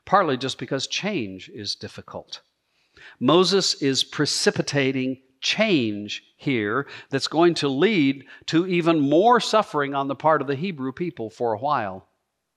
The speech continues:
at least. And that's the way we are. We tolerate the situation that we have because fighting against it is going to cost something, and we're not sure that we're going to end up better at the end. And that's the nature of, of change,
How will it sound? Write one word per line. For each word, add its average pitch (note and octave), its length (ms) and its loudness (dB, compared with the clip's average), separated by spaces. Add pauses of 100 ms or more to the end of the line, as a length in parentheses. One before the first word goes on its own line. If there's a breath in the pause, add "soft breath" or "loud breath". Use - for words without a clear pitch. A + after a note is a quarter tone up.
at A2+ 180 -10
least. G2 400 -14 (560)
And A2 100 -6
that's C3 240 0
the C3 120 -8
way C3 160 -4
we C3 180 -6
are. G#2 260 -4 (200 loud breath)
We B2 120 -4
tolerate F#3 640 0
the D#3+ 80 -4
situation C#3 720 -4
that A#2+ 100 -6
we G#2+ 160 -6
have A#2+ 580 2 (600 loud breath)
because C#3 380 2
fighting D#3 460 2
against D3+ 440 0
it C3 100 -2
is B2 120 -4
going C3 220 -4
to B2 60 -6
cost - 460 -2
something, A2+ 480 -6
and A2 100 -6
we're B2 100 -6
not D3 200 -4
sure E3+ 260 -6
that C#3+ 140 -6
we're B2+ 80 -8
going B2+ 240 -6
to A#2+ 200 -10
end B2+ 220 -6
up A#2+ 240 -6
better B2 220 -4
at A2+ 140 -8
the A#2 160 -10
end. G2+ 340 -10 (920)
And A2+ 80 -6
that's B2 220 0
the B2+ 100 -4
nature B2 420 -6
of, A2 120 -8
of A2+ 200 -12
change, - 600 -10